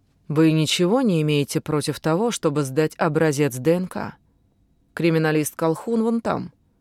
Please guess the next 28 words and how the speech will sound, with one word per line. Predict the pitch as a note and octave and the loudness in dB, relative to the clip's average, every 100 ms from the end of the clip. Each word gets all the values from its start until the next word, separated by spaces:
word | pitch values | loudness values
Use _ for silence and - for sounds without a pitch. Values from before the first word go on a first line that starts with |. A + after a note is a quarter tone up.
| _ | _
Мазур | E3 F3 D#3+ D#3+ | 2 2 4 4
неизменно | E3 E3 D#3+ E3+ A3 A#3+ A#3 | 4 4 4 4 4 4 2
сохранял | A#3 A#3 G#3+ G#3+ G3+ F#3 | 0 -2 -2 0 0 -2
тон | E3+ - E3+ D#3+ | -2 0 2 2
небрежным | D#3 D3 A#3+ B3 A#3 A3+ | 0 0 -2 0 -2 -2
и | - | -4
дружелюбным | G3+ A3 G3+ A#3+ A#3 C#3 C#3 C#3 | -4 -4 -2 -2 -2 -2 0 0
до | C#3+ | 0
тех | D#3+ - | -2 0
пор, | D#3+ | -2
пока | - D3+ D3+ | -2 -2 -4
ситуация | - F#3+ B3 - C4 | -4 -2 -2 0 0
не | B3 A#3+ | 0 0
требовала | - A3+ G#3 G#3 G#3+ | 0 0 0 2 0
иного | G#3+ F#3+ D#3+ D3 D3 | 0 0 0 0 0
подхода. | D3+ F#3+ - - - - _ _ _ _ _ | -2 -6 -8 -10 -10 -14 _ _ _ _ _
«Она | - G3+ A3 G#3+ | -6 0 2 2
уже | F#3 E3+ F#3+ | 2 0 0
взяла | D#3 F#3+ G3+ G3 | 0 0 2 2
у | |
меня | C#3 C3+ C3 | 0 -2 -4
отпечатки | - C#3+ C3+ - - | -6 -6 -6 -6 -10
пальцев». | C#4 D#4 - - - _ _ _ _ _ | -6 -4 -4 -6 -14 _ _ _ _ _
«Хорошо. | - A3 D3+ - - A#2 _ _ _ _ - | -4 -2 -2 -4 -10 -16 _ _ _ _ -4
Я | D3+ E3 | 2 4
вам | D#3 D#3+ - | 4 2 2
очень | F3 F#3+ A3 | 2 2 0
признателен. | F#3+ C#3+ B2 A#2 - - - | 0 -4 -4 -8 -10 -12 -12